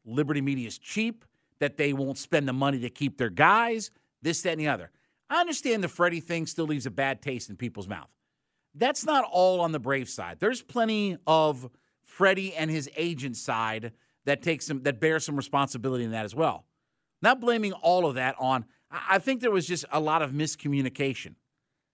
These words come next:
Eh, but you look at getting Riley, getting a Michael Harris, right? And, and we've completely also blown up what I think has been the single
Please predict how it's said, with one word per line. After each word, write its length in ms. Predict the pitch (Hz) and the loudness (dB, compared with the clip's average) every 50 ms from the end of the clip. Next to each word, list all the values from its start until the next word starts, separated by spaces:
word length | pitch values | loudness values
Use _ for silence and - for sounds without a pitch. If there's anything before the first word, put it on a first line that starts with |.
| _ _ _ _ _ _ _ - | _ _ _ _ _ _ _ -4
Eh, 100 | 156 160 - _ _ | -4 -4 -4 _ _
but 360 | 135 120 110 175 180 175 - 180 | -12 -4 2 2 2 2 2 -4
you 80 | 180 | -2
look 320 | 175 185 220 262 254 - 220 | 4 6 6 6 6 4 0
at 320 | 180 170 165 160 127 - _ _ _ _ _ _ _ _ | 0 0 0 -2 -4 -8 _ _ _ _ _ _ _ _
getting 300 | 104 160 175 185 196 175 | 0 0 2 2 0 0
Riley, 480 | 156 151 143 143 139 127 113 104 85 _ _ - 104 | 2 2 4 4 2 0 -4 -8 -14 _ _ -12 -4
getting 240 | 101 151 175 190 185 | 0 0 2 2 2
a 60 | 175 | 2
Michael 380 | 160 156 156 156 - 139 135 | 2 4 2 2 0 -4 -6
Harris, 440 | 117 139 131 113 - - - - - _ _ _ _ _ _ - | -4 -2 -4 -4 -6 -10 -18 -20 -20 _ _ _ _ _ _ 0
right? 260 | 143 180 214 226 - _ _ _ _ _ _ _ _ _ _ _ _ - | 2 2 2 0 -6 _ _ _ _ _ _ _ _ _ _ _ _ 0
And, 160 | 170 190 180 185 - | 0 0 0 0 -4
and 300 | 175 185 190 190 180 151 - - _ _ - | -2 0 0 0 0 -2 -6 -10 _ _ -6
we've 260 | 156 190 214 185 - | -2 -2 -2 -2 -4
completely 800 | - 196 196 170 - - - 208 247 285 285 262 302 285 240 185 - | -4 -6 -6 -6 -6 -8 -4 -4 -4 -4 -4 -4 -6 -6 -6 -6 -2
also 640 | - 196 202 214 185 - - 139 123 120 120 - _ _ _ _ _ - | 0 2 2 2 0 -2 -2 -2 -2 -2 -4 -6 _ _ _ _ _ -12
blown 480 | 123 104 170 180 202 214 233 233 196 | -4 0 2 4 4 4 2 2 2
up 220 | 170 165 156 - _ - | 0 0 0 -2 _ -4
what 140 | 135 151 151 | -2 0 2
I 140 | 160 190 | 2 2
think 200 | 196 - 202 175 | 0 -2 -6 -6
has 100 | 160 147 | -6 -8
been 340 | 123 127 165 160 151 139 120 _ _ _ _ _ _ | -4 -2 -2 0 0 -4 -8 _ _ _ _ _ _
the 520 | 120 117 120 214 240 262 262 262 254 240 - _ _ | -14 -6 -4 -4 -2 -2 -4 -4 -6 -6 -8 _ _
single 540 | - - - 208 214 208 202 190 185 180 | -20 -14 -8 -6 -4 -2 -2 0 -2 -2